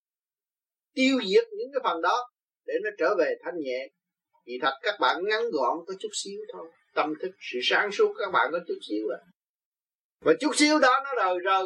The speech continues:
khỏi cái thể xác là cái thể xác không có hoạt động được. Biết bao nhiêu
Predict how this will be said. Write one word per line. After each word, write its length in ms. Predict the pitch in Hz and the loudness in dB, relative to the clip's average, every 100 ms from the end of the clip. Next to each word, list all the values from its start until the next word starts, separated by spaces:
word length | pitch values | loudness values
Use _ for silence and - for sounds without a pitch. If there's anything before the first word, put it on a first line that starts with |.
| - | -2
khỏi 180 | - 254 | -2 -2
cái 60 | - | 2
thể 160 | 247 - | 0 2
xác 240 | 285 294 - | 0 -2 -4
là 340 | 359 359 - | 0 0 -2
cái 100 | 220 | -8
thể 60 | 202 214 | -8 -6
xác 140 | 240 - | -6 -8
không 220 | - 220 180 | -8 -8 -8
có 60 | 180 | -4
hoạt 180 | 160 156 | -4 -4
động 180 | - | -8
được. 140 | 143 127 _ _ _ _ _ _ _ _ _ _ _ _ _ _ 185 | -8 -10 _ _ _ _ _ _ _ _ _ _ _ _ _ _ _
Biết 160 | - 320 | 4 6
bao 100 | 494 | 6
nhiêu 240 | 453 466 | 4 2